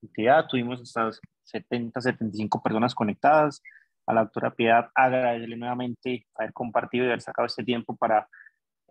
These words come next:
compartir con nosotros esta actividad y agradecerles también, pues, la,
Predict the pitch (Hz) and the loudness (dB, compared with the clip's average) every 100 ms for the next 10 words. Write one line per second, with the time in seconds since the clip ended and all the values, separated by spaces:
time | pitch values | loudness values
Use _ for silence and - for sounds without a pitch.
0 | _ 113 107 113 120 - 123 117 110 123 | _ -14 -6 -6 -6 -4 -2 -2 -4 -2
1 | 117 127 113 120 113 131 165 - _ - | -2 -4 -2 2 4 6 4 2 _ 0
2 | 160 175 - _ _ _ _ _ _ - | 2 2 -2 _ _ _ _ _ _ -20
3 | _ - 117 113 110 107 110 131 123 123 | _ -4 0 0 0 -2 -6 -4 -2 2
4 | 123 120 - - - _ _ 117 113 113 | 2 -2 -6 -16 -20 _ _ -4 -2 -2
5 | 110 120 117 110 | -2 2 2 2